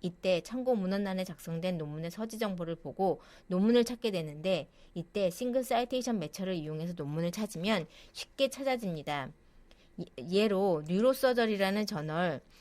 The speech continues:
이천십칠 년에 실린 논문을 한번 찾아보도록 하겠습니다. 학술지명을 입력을 하고 이천십칠 년 연도를 검색한 후에 서치를 누르게 되면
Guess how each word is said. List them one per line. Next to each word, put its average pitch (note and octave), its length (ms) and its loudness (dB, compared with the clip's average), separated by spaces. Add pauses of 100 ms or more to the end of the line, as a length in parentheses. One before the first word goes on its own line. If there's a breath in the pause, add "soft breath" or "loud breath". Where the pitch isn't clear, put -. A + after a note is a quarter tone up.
(140 loud breath)
이천십칠 A#3+ 1120 0
년에 C4 240 2
실린 G#3+ 400 -2
논문을 F3+ 380 -2
한번 F#3 240 -2
찾아보도록 A3 560 -4
하겠습니다. D3 720 -6 (1300 loud breath)
학술지명을 B3 640 0
입력을 E3+ 400 0
하고 A3 600 2 (160)
이천십칠 A#3 1040 -2
년 D#3 240 0 (240)
연도를 A3+ 560 4
검색한 G#3+ 520 -4
후에 A3 280 -2
서치를 C4+ 480 -2
누르게 F3 280 -4
되면 D#3 440 0